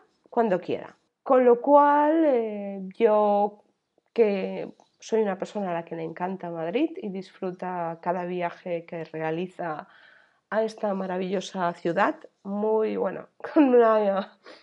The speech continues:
con un problema de contaminación importante, pero no le quita que es preciosa. Y bueno, te animo a, a que vayas a la noticia que te dejaré en la descripción del podcast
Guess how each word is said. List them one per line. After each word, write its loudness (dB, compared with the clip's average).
con 6
un 6
problema 4
de 4
contaminación 2
importante, 2
pero 0
no -2
le -2
quita -4
que -10
es -8
preciosa. -10
Y 2
bueno, 2
te 4
animo 6
a, 0
a -4
que -2
vayas 2
a 0
la 0
noticia -4
que -6
te -4
dejaré -2
en -4
la -4
descripción -2
del -6
podcast -6